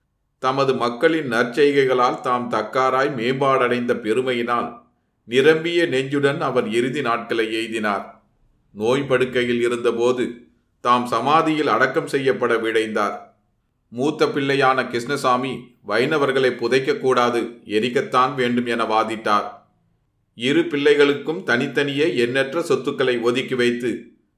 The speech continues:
மீதமுள்ள செல்வத்தை அறக்கட்டளை நிறுவிட தந்தை விரும்பிய போதும் பெரியவர் மறுத்து பார்த்தார். இளையவர்தான் அப்போதும் தந்தையை ஆதரித்தார்.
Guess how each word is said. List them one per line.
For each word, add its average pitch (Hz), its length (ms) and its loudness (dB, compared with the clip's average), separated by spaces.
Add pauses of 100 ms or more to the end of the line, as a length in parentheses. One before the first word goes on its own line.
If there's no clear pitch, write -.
(120)
மீதமுள்ள 151 560 2
செல்வத்தை 135 560 2
அறக்கட்டளை 135 640 2
நிறுவிட 123 460 0
தந்தை 123 340 -2
விரும்பிய 123 440 0
போதும் 120 420 -2 (380)
பெரியவர் 123 540 2
மறுத்து 131 420 -2
பார்த்தார். 110 520 -2 (640)
இளையவர்தான் 123 760 2
அப்போதும் 123 520 -4
தந்தையை 120 440 2 (100)
ஆதரித்தார். 110 680 0